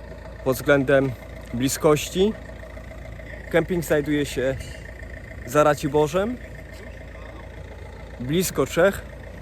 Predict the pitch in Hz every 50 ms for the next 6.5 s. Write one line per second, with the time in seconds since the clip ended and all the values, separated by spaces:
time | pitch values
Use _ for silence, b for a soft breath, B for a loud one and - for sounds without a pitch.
0 | - - - - 117 135 165 156 - 160 139 139 135 127 131 135 - - 131 120
1 | - - 117 110 - - 92 90 - - - - - - - - - - - -
2 | - - - - - - - 123 135 139 135 - 151 131 - 135 131 127 135 120
3 | - - 135 123 - 131 123 123 - - - - - - 127 131 123 - 139 117
4 | - 135 - 131 131 120 139 127 127 127 - - - - - - - - - -
5 | - - - - - - - 120 120 117 117 120 123 117 123 143 151 151 147 139
6 | - 151 135 - - 165 156 165 175